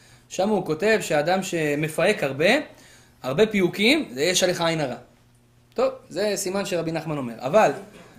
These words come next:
איך אני יודע שיש עליי דינים, חסימה של מזל, איך אני יודע? משהו חסום אצלי, משהו לא הולך אצלי. אחד הדרכים, אומרים רב-, רבותינו הקדושים, כתוב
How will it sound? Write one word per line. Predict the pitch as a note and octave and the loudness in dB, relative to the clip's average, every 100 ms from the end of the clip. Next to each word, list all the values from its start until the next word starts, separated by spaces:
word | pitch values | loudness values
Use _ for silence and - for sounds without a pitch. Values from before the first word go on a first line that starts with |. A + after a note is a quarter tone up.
| - _ - | -20 _ 6
איך | E4 E4+ | 8 10
אני | E4+ | 8
יודע | D4+ B3+ D#4 | 6 8 6
שיש | D4 C4+ | 6 8
עליי | C#4+ C4+ | 10 10
דינים, | A#3+ C4+ C4 | 8 4 4
חסימה | - G3+ - B3+ A3+ | 2 0 2 4 4
של | B3+ | 4
מזל, | A#3 F#3 F3+ D#3+ | 4 4 4 2
איך | A3 | 0
אני | G3+ | 0
יודע? | D3+ A#2+ - - _ _ _ _ - | -2 -6 -14 -20 _ _ _ _ -10
משהו | B3 C4 C4+ | -4 -2 0
חסום | A3+ A#3+ A3+ | 0 2 0
אצלי, | E3+ - C3+ | 0 -4 -4
משהו | F3+ F3+ | -4 -2
לא | F3 | -2
הולך | D3+ C3+ | -2 -4
אצלי. | B2+ D#3 G#3+ A#3+ - - - _ - | -10 -8 -8 -10 -18 -20 -20 _ -4
אחד | G#3 A3 | 0 2
הדרכים, | F3+ D#3+ G#3 | 2 0 0
אומרים | F#3+ F#3 | -2 0
רב-, | E3+ E3 | 0 0
רבותינו | D#3 C#3 C3+ D#3+ F#3+ G#3 | 0 -4 -6 -4 -4 -4
הקדושים, | C#3 C3+ C3 F3 G#3 A3+ _ _ _ _ _ _ - _ | -6 -8 -8 -6 -8 -10 _ _ _ _ _ _ -20 _
כתוב | C3+ E3 F#3+ A3+ | -6 -2 0 -2